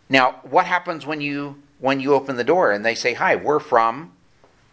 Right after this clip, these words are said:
the Church of Jesus Christ of Latter-day Saints"? Can you have fellowship with them?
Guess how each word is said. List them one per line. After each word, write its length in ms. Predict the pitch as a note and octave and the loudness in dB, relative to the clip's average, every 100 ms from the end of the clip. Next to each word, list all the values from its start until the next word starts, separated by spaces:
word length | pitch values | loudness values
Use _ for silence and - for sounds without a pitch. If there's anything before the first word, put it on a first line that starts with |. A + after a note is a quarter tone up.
| _ _ _ _ - | _ _ _ _ -10
the 80 | |
Church 260 | G2+ A2+ - | -2 -2 -2
of 60 | G2 | -6
Jesus 360 | A2 G#2+ G#2+ | -6 -6 -6
Christ 320 | - B2 B2 B2+ | 0 0 0 -6
of 100 | A2+ | -2
Latter-day 480 | B2 B2 B2+ C3+ | 0 0 -4 -6
Saints"? 540 | C3+ F#3 G3 - - - _ _ _ _ - - _ | -4 -6 -6 -10 -14 -16 _ _ _ _ -12 -12 _
Can 260 | - A2+ G#2 | -2 -2 -2
you 160 | A#2 | -6
have 200 | A2 A2 | 0 0
fellowship 760 | - - F2+ A#2 C#3 - D#3+ - | 0 -2 0 0 -2 -6 -6 -2
with 220 | D3+ D3 | -2 -2
them? 320 | D#3+ E3+ C#4 | -4 -8 -10